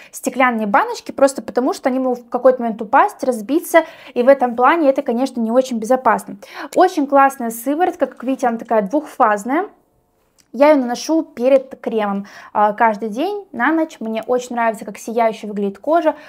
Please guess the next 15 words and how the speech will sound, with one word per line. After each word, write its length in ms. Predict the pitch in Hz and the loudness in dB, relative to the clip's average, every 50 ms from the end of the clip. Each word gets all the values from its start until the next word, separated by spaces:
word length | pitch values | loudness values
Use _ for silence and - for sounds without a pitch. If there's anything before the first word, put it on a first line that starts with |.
| - - - | -20 -6 0
очень 300 | - 240 233 - 220 214 | 0 0 0 -2 -6 -6
классно. 380 | - 254 277 339 339 - 285 | 0 2 2 2 2 0 -6
Пока 280 | 233 - 233 - 277 302 | -8 -6 0 0 0 0
что 140 | 294 - 262 | 0 -2 -4
я 120 | 254 240 | -4 -2
тестирую 680 | 240 277 269 - - - 269 269 254 220 202 190 - - - | -2 -4 -8 -8 -8 -4 -2 0 2 2 2 0 -2 -4 -4
это 180 | 247 240 226 | -4 -2 -2
средство, 480 | 202 - - 247 294 440 453 - - 277 | -6 -6 -4 -2 -2 -2 -2 -2 -2 -2
не 100 | 254 247 | -2 0
могу 360 | 247 269 262 262 285 277 247 226 247 - | 0 -2 -2 2 2 4 4 2 2 -2
о 60 | 226 | -2
нём 200 | 226 240 240 214 | -2 -2 -2 -4
много 340 | 202 214 226 247 247 220 220 | -4 -4 -2 -4 -4 -4 -6
что 180 | 220 - 240 | -6 -6 -6
сказать, 500 | 226 233 - 220 208 208 262 370 453 - | -8 -6 -6 -4 0 2 2 2 2 0